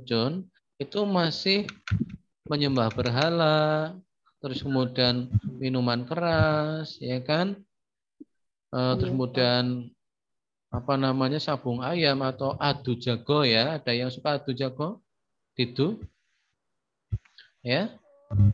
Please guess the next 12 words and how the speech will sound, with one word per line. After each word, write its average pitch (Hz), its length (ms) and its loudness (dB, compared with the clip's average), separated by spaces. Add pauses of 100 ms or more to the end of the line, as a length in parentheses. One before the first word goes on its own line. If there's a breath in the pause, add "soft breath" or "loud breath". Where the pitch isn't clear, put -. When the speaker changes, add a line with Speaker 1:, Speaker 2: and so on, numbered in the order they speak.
(360)
Speaker 1:
Dan 120 240 0
juga 131 480 0 (680)
barang-barang 120 720 0
haram 120 560 -4
yang 113 400 -4
lainnya. 98 560 -2 (640 soft breath)
Tepat 220 320 0
pada 165 240 4
tanggal 160 240 2
tujuh 160 240 2
belas 151 240 0
Ramadan, 127 720 -2